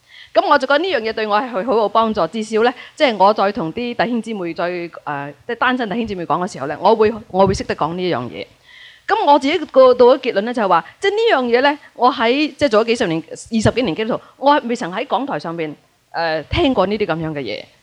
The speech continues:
咁我覺得呢樣嘢係需要去講，以致呢，呢啲單身弟兄姊妹考慮婚姻嘅時候呢，佢會，即係從呢個角度去睇，淨係，唔係淨係單從羅曼蒂克嘅角度去睇。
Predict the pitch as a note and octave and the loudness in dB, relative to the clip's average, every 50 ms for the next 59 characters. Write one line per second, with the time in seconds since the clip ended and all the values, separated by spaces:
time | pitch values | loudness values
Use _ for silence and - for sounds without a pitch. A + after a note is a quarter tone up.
0 | _ _ _ _ - - F#4+ G#4+ F4+ E4 F4+ F4+ F#4+ G#4 G#4+ F#4 C4 A3 G#3+ G#3+ | _ _ _ _ -2 -2 0 2 2 2 2 2 2 4 4 4 4 2 2 0
1 | C4 F3+ F#3 - - C4+ C4 A3 G3+ F#3 G#3+ F3 D#3+ - - C3+ D3 D#3+ - B3+ | 0 0 -2 -2 -2 -2 -2 -2 -4 -4 -4 -6 -6 -6 -6 -6 -6 -6 -2 0
2 | C#4+ D#4 - D4 C#4 D4 D4 C#4 - - - - - D4+ - D4+ D4+ C#4+ C#4 C#4+ | 0 0 2 0 0 0 -2 -2 -4 -10 -18 -8 -6 -4 -4 0 2 2 2 2
3 | C#4+ D4 C#4 A#3 G3+ A#3+ B3 B3+ G#3+ G3 F#3 F3 E3 F#3 B3 C4 G#3 F#3 - A3+ | 0 -2 -2 0 -2 -2 -2 -2 -4 -4 -6 -2 0 2 4 4 4 2 0 -4
4 | A3+ G#3+ G#3 G3 F3+ - D3 D3 F#3 C#3+ D3+ E3+ E3 - _ _ _ _ - - | -6 -6 -6 -6 -8 -8 -8 -8 -6 -4 -2 -4 -4 -6 _ _ _ _ 2 4
5 | A#3 A#3+ A#3+ G#3 G3+ G3 G3+ G3 G3+ A3 G#3+ - - - _ _ - C4 A#3 G3+ | 4 4 4 2 2 2 4 4 4 4 2 -2 -8 -16 _ _ 0 2 2 2
6 | F#3 F3+ E3+ - G#3 F3+ E3+ E3+ A3+ C#4 C#4 A#3 G#3 - F3+ - - E3+ E3 E3 | 2 0 -2 -6 -8 -8 -6 -4 -4 -2 0 0 0 0 -2 -2 -2 -4 -4 -4
7 | D#3+ - C#3 D#3+ F3 - - G3 F#3+ - - E3 E3 D#3+ D#3+ F3 F3 E3 F3 E3 | -2 -4 -4 -4 -4 -4 -6 -6 -6 -6 -8 -8 -8 -6 -6 -6 -6 -6 -6 -6
8 | D#3+ E3 E3 - _ - A#3+ B3 A3 F#3 D3 D3 D3+ D3+ D#3 E3 F3+ F#3 F#3+ F#3+ | -6 -6 -8 -10 _ -2 -2 -2 -2 -4 -4 -4 -2 -2 -2 -4 -4 -6 -6 -6
9 | F#3 E3+ - D3+ D3 - B2+ C#3 C#3 C#3 C#3+ C#3+ C#3 C3+ | -6 -6 -6 -6 -6 -8 -8 -8 -8 -8 -10 -10 -10 -10